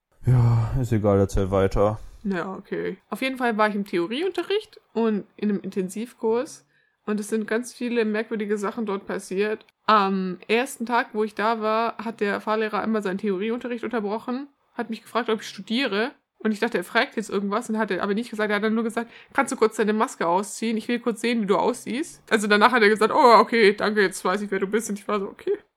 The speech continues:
Speaker 2: Einfach sehr wild, Fahrunterricht. Ähm, ich fühle mich manchmal da, ähm, als wäre ich ein bisschen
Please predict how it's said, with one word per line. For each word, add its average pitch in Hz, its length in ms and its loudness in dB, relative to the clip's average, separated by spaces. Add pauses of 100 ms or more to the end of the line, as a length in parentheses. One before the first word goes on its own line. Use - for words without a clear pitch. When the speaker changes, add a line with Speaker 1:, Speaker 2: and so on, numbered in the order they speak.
(180)
Speaker 2:
Einfach 320 520 2
sehr 202 540 0
wild, 190 400 -2
Fahrunterricht. 185 840 -4
Ähm, 185 540 -2 (180)
ich 202 120 -4
fühle 285 180 -2
mich 330 220 -2
manchmal 233 460 0
da, 220 480 2
ähm, 185 480 -2
als 202 180 -6
wäre 196 120 0
ich 196 100 -2
ein 202 100 -4
bisschen 180 640 -6